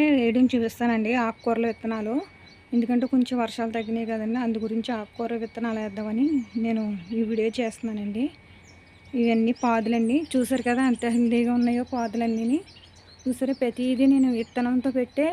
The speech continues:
నేను ప్రతిదీ గ్రోత్ చేస్తున్నానండి. దీనికి బాగా గ్రోత్ అవ్వడానికి మా మట్టి సారవంతమైనది, అలాగే గెంజి కట్ట ఇలాగా ఇవ్వడం వల్ల, బియ్యం కడిగి నీళ్ళు ఇవ్వడం వల్ల ఇలాగ వస్తాయన్నమాట.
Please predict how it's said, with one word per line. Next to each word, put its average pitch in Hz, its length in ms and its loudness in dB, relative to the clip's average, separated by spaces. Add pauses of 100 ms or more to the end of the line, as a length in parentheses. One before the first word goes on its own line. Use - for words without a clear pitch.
(180)
నేను 262 180 6 (460)
ప్రతిదీ 254 420 2 (120)
గ్రోత్ 233 320 -2
చేస్తున్నానండి. 247 680 0 (920)
దీనికి 254 300 4 (840)
బాగా 254 280 4 (540)
గ్రోత్ 240 320 2
అవ్వడానికి 247 420 0 (280)
మా 247 100 0 (140)
మట్టి 262 300 0 (200)
సారవంతమైనది, 247 880 2 (680)
అలాగే 254 260 2 (120)
గెంజి 247 340 4 (100)
కట్ట 269 180 -2 (140)
ఇలాగా 254 340 0 (640)
ఇవ్వడం 262 280 2
వల్ల, 262 140 2 (100)
బియ్యం 262 240 4
కడిగి 254 220 2
నీళ్ళు 254 220 2
ఇవ్వడం 247 240 -2
వల్ల 247 160 0 (120)
ఇలాగ 262 340 2
వస్తాయన్నమాట. 220 420 -6